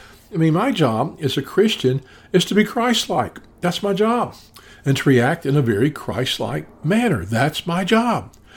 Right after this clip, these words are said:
And that's your job if you're a Christian, if you're saved, you're born again. Our job is to be like Jesus, okay, and to be Christ-like. But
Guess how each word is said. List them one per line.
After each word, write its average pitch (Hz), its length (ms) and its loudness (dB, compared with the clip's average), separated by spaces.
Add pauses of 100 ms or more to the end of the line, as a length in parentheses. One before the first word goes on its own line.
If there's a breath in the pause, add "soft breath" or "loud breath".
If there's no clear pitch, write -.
(180 loud breath)
And 208 100 0
that's 226 240 0
your 277 120 4
job 180 320 2
if 117 120 -2
you're 143 140 6
a - 20 -4
Christian, 220 440 -2
if 107 60 -6
you're 165 120 0
saved, 202 340 0
you're 120 120 2
born 143 240 2
again. 208 340 0 (400 loud breath)
Our 190 160 -2
job 226 400 -2
is 151 100 -2
to 131 120 -2
be 135 200 4
like 165 240 0
Jesus, 254 640 2 (100)
okay, 131 380 -2 (460 loud breath)
and 147 100 -2
to 165 80 0
be 196 120 2
Christ-like. 220 680 -6
But 151 260 -2